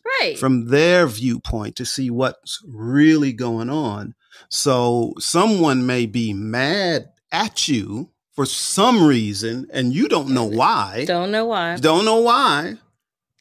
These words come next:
Speaker 2: But
Speaker 1: And they
Speaker 2: they've
Speaker 1: don't, and they're
Speaker 2: had,
Speaker 1: not telling you.
Speaker 2: uh, but they've had some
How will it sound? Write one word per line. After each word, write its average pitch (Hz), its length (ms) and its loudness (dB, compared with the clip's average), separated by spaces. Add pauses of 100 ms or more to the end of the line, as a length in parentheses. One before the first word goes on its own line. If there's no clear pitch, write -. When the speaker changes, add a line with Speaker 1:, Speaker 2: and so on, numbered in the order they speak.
Speaker 2:
But 147 60 4
Speaker 1:
And 196 100 4
they 185 60 4
Speaker 2:
they've 170 80 6
Speaker 1:
don't, 190 160 2
and 165 200 2
they're 165 100 4
Speaker 2:
had, 202 80 2
Speaker 1:
not 202 200 2
telling 233 320 0
you. 175 260 -4
Speaker 2:
uh, 151 120 2
but 135 280 -2
they've 143 280 2
had 139 440 -4
some 127 580 -4